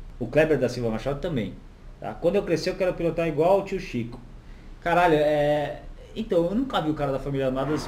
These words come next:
pilotando, mas deve pilotar bem. Eu também quero pilotar igual ele. É nóis, capeta, tamo junto.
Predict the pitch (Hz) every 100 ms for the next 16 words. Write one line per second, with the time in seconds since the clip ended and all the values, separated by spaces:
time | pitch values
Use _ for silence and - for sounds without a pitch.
0 | - 165 156 143 143 117 113 107 123 127
1 | 156 165 170 151 123 104 117 147 147 151
2 | 151 147 143 147 143 127 107 95 - -
3 | 165 156 160 156 139 - - - 123 117
4 | - 151 156 143 127 143 139 127 135 117
5 | 113